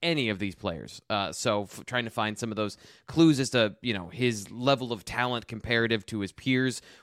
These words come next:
without seeing him at some of these camps specifically or seeing him in a, in a all-star game or something like that, I think that that's a,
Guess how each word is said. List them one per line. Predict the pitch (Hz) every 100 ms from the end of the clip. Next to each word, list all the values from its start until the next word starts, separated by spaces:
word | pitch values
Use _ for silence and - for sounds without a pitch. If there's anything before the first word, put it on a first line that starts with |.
| -
without | 127 120 -
seeing | 143 123
him | 120
at | 110 107 -
some | -
of | 107
these | 95
camps | - 120 113 - -
specifically | - - 110 113 113 113
or | 107
seeing | 104 120 107
him | 104 101
in | - 104
a, | 98 92 90 - - - -
in | 135
a | 127 113 98 _ _ _ _ _ _ -
all-star | 160 - 131
game | 113 107
or | 104
something | - - 92
like |
that, | 87 120
I | 107
think | 107 117
that | 117 107
that's | 110 -
a, | -